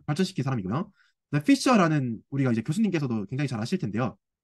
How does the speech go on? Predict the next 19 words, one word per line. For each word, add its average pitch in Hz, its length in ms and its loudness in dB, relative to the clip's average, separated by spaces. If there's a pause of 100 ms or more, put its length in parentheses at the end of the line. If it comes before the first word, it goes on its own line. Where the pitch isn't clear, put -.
(800)
피셔라는 226 440 6
통계학의 240 540 2
대가, 120 400 -2
현대 240 200 0
통계학의 202 520 -2
아버지는 151 640 -2 (100)
집단 233 380 0
생-, 226 280 -2
집단학이라는 135 1200 -6
분야를 147 360 -2
또 123 100 -6
창안하기도 202 540 -2
했거든요. 101 500 -8
그래서 117 180 -6
유전학을 175 640 4 (340)
이제 113 380 0 (180)
어떻게 131 220 -6
수학적으로 165 600 2
공식화하고 147 800 0